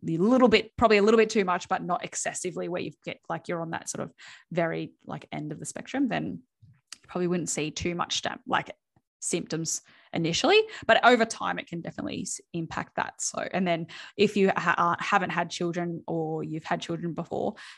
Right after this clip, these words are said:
let's say, y-, let's say you haven't had children and then you go towards pregnancy or you're thinking about having a, having a baby, that's when you might notice that things come out because that pelvic floor becomes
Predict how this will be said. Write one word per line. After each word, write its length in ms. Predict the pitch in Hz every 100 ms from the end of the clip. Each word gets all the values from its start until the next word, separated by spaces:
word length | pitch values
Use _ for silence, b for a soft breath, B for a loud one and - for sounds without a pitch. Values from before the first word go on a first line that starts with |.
| B
let's 180 | - -
say, 320 | 151 156 151
y-, 160 | - -
let's 200 | - 190
say 100 | 185
you 80 | 175
haven't 180 | 175 170
had 140 | 160
children 320 | - 165 175
and 80 | 170
then 100 | 160
you 160 | 151 151 - 175
go 240 | 185 175
towards 340 | 165 170 170 170
pregnancy 560 | - 175 160 151 180
or 80 | 180
you're 120 | 165
thinking 260 | 170 175 165
about 200 | 170 -
having 220 | 175 165
a, 120 | 175 - -
having 360 | - 160 156 -
a 40 | 165
baby, 400 | 151 202 311 359 B B B
that's 340 | 202 196 -
when 120 | 202 190
you 120 | 180
might 280 | 180 190 -
notice 360 | 196 240 262
that 200 | 277 262
things 260 | 285 277 285
come 180 | 302 285
out 180 | 330
because 280 | 254 226 175
that 200 | 180 -
pelvic 240 | - 175 -
floor 140 | 175
becomes 440 | 170 - 175 170